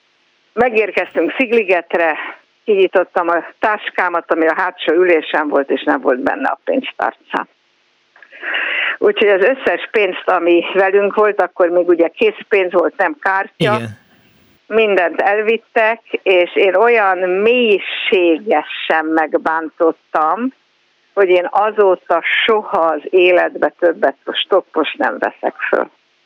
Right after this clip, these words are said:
Speaker 2: Értem.
Speaker 1: Na, hát ez az én szomorú története.
Speaker 2: De, és ön
Speaker 1: Ilyen
Speaker 2: stoppolt
Speaker 1: is
Speaker 2: korábban
Speaker 1: volt.
Speaker 2: egyébként?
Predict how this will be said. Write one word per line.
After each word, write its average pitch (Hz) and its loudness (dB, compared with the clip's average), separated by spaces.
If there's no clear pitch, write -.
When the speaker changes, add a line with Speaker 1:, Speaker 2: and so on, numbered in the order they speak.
Speaker 2:
Értem. 131 -6
Speaker 1:
Na, 226 0
hát 254 -4
ez 240 0
az 208 2
én 202 0
szomorú 170 0
története. - -4
Speaker 2:
De, 143 0
és 135 -2
ön 135 -2
Speaker 1:
Ilyen - -
Speaker 2:
stoppolt 180 0
Speaker 1:
is - -4
Speaker 2:
korábban 180 0
Speaker 1:
volt. 175 0
Speaker 2:
egyébként? 135 -4